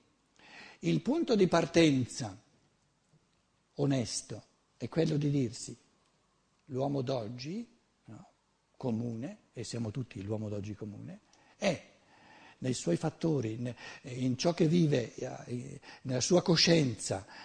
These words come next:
nella sua anima, nella sua psiche, dipendente in tutto e per tutto, o quasi del tu-, o in tutto e per tutto dal fattore biologico". Se c'è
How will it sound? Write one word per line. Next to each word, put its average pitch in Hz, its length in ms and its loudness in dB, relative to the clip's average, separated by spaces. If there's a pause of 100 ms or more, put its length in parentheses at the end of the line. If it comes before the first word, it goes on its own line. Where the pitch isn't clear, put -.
nella 139 240 2
sua 160 260 4
anima, 131 320 2
nella 127 160 0
sua 139 180 0
psiche, 123 460 -2
dipendente 156 1160 6 (1160)
in 156 260 0
tutto 190 260 0
e 131 60 0
per - 220 -2
tutto, 156 480 -8 (260)
o - 100 -6
quasi 120 320 -4
del 123 180 -2
tu-, 160 220 -6
o 175 200 2
in 175 180 6
tutto 240 260 2
e 160 40 2
per 156 180 2
tutto 127 220 -4
dal 113 60 0
fattore 135 340 0
biologico". 139 800 2 (1200)
Se 262 440 10
c'è 254 600 6